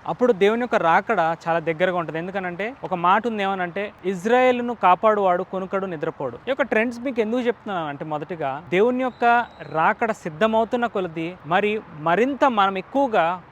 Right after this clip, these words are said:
పాపములో ఉండటం కాదు కానీ లోకానుసారంగా ఉండటం కాదు కానీ లోక పాపములో ఉండటం కాదు కానీ ఒకవేళ మనకి చెడు అనేది మన మనసులో ఉన్నట్టు కానీ మన హృదయంలో, మన కళ్ళల్లో, మన యొక్క మాటల్లో,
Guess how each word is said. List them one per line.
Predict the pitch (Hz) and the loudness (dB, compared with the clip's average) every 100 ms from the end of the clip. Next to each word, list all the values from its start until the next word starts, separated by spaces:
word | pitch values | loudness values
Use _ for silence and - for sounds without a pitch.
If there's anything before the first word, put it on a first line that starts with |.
| - | 2
పాపములో | 196 220 247 240 247 247 | 6 6 4 0 0 0
ఉండటం | 226 214 214 180 | 0 -2 -2 2
కాదు | 170 170 | 0 0
కానీ | 160 165 165 156 180 - | -4 -4 -6 -12 -16 -4
లోకానుసారంగా | 147 202 220 254 254 247 240 240 220 | 0 2 2 0 2 2 2 2 -2
ఉండటం | 208 208 208 | -2 -4 -2
కాదు | 175 165 | 0 0
కానీ | 175 170 175 156 165 - | -2 -6 -6 -12 -14 -4
లోక | 156 214 214 | 0 2 0
పాపములో | - 196 196 226 247 254 254 | 2 6 8 6 2 0 -2
ఉండటం | 233 214 226 196 | -2 -2 -4 0
కాదు | 170 175 | 0 0
కానీ | 170 170 160 151 - | -2 -4 -6 -10 -6
ఒకవేళ | 196 233 214 226 247 247 247 - | -2 2 4 4 4 4 2 0
మనకి | 170 208 190 208 208 - | 2 2 0 -2 -2 2
చెడు | 214 240 262 | 4 4 4
అనేది | 233 233 | 2 0
మన | 220 208 | 0 0
మనసులో | 170 185 214 240 220 | 0 -2 -2 -2 -2
ఉన్నట్టు | 196 175 180 | -2 -6 -4
కానీ | 165 170 | -2 -2
మన | 175 165 | -4 -4
హృదయంలో, | 175 185 226 220 | -2 0 0 -2
మన | 185 175 | -4 -4
కళ్ళల్లో, | - 170 196 220 214 | 0 0 2 0 0
మన | 180 175 | -2 -2
యొక్క | 175 170 | -4 -6
మాటల్లో, | 156 165 202 233 226 | -4 -2 -2 -2 -4